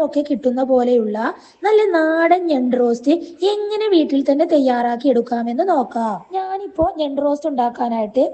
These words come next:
ഒരു കിലോ ഞണ്ടാണ് ക്ലീൻ ചെയ്തെടുത്തിട്ടുള്ളത്. ഞണ്ട് റോസ്റ്റ് ഉണ്ടാക്കാനായിട്ട് നമുക്ക് ഇതുപോലെയുള്ള ഒരു പാൻ അടുപ്പത്ത് വെച്ചിട്ടുണ്ട്. പാൻ നന്നായിട്ട് തന്നെ ചൂടായി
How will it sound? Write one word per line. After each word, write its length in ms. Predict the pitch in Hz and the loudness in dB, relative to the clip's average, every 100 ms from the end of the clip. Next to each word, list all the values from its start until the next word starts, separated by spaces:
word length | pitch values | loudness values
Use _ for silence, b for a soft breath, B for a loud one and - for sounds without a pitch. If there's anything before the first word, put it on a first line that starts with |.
| 339 | 2
ഒരു 160 | 381 427 | 2 2
കിലോ 220 | 339 294 320 311 | 4 4 4 2
ഞണ്ടാണ് 480 | 247 240 247 233 294 - | -2 0 0 0 -2 0
ക്ലീൻ 200 | 294 285 277 | 0 2 2
ചെയ്തെടുത്തിട്ടുള്ളത്. 840 | 262 247 247 233 240 233 220 233 208 - 381 | 4 2 0 -4 -2 -2 -2 -2 -4 -6 -6
ഞണ്ട് 220 | 403 392 381 | -4 -2 -2
റോസ്റ്റ് 260 | 381 381 | -2 -4
ഉണ്ടാക്കാനായിട്ട് 640 | 339 277 262 269 254 240 269 | -2 -2 0 -2 0 -2 -2
നമുക്ക് 240 | 240 220 285 320 | -4 -4 -4 -4
ഇതുപോലെയുള്ള 560 | 311 285 311 311 320 254 | -2 4 4 4 0 0
ഒരു 80 | 269 277 | 0 2
പാൻ 220 | 240 226 294 311 | 0 0 0 0
അടുപ്പത്ത് 340 | 254 247 - 233 | 0 0 -2 -2
വെച്ചിട്ടുണ്ട്. 500 | 233 214 226 220 226 180 - _ _ | -2 -6 -8 -4 -4 -6 -10 _ _
പാൻ 300 | 392 381 381 381 381 | -10 -10 -12 -10 -8
നന്നായിട്ട് 400 | 277 269 269 269 285 | -4 -2 -2 -2 -2
തന്നെ 120 | 302 302 | -2 -2
ചൂടായി 360 | 254 233 233 | -4 -2 0